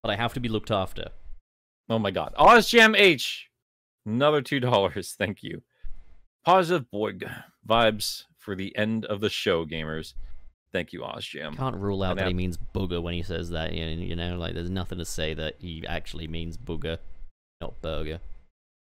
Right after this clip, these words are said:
Speaker 2: I mean, that is, you, that word that he wrote out, boiga, it is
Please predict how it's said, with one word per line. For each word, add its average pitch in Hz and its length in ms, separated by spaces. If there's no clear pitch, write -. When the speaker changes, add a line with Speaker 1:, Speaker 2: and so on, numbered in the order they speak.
Speaker 2:
I 101 60
mean, 101 260
that 113 200
is, 113 380
you, 185 220
that 202 220
word 208 540
that 160 140
he 165 100
wrote 160 240
out, 156 260
boiga, 147 440
it 151 120
is 151 240